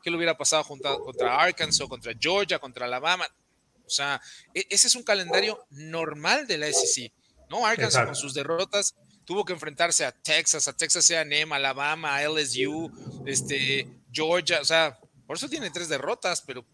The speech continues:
Speaker 1: Notre Dame tendría cinco o seis. Entonces creo que Notre Dame siempre es un perenne top diez, top doce, pero jamás, jamás, eh, mientras no recluten mejor, este, jamás lo pondría más adelante de eso,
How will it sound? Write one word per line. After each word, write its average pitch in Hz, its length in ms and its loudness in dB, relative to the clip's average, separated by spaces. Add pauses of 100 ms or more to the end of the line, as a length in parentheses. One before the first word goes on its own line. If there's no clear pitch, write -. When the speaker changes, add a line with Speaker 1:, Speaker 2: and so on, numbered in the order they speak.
Speaker 1:
Notre 139 240 -8
Dame 180 140 -2
tendría 190 280 0
cinco 190 300 0
o - 20 -10
seis. 180 320 2
Entonces - 220 -10
creo 202 160 -6
que 180 80 -2
Notre 135 220 -8
Dame 147 140 -8
siempre 175 520 2
es 135 100 2
un 160 100 -14
perenne 139 380 -6 (420)
top 151 220 -4
diez, 147 320 2
top 135 120 -10
doce, 147 380 2 (460)
pero 131 240 -4
jamás, 170 560 2
jamás, 160 480 -4
eh, 127 100 -6
mientras 131 380 -10
no 170 140 -4
recluten 180 480 -8
mejor, 160 340 -4
este, 120 420 -6
jamás 151 300 -8
lo 156 100 -12
pondría 131 360 -6
más 131 200 -4
adelante 117 380 -10
de 123 60 -10
eso, 180 200 -4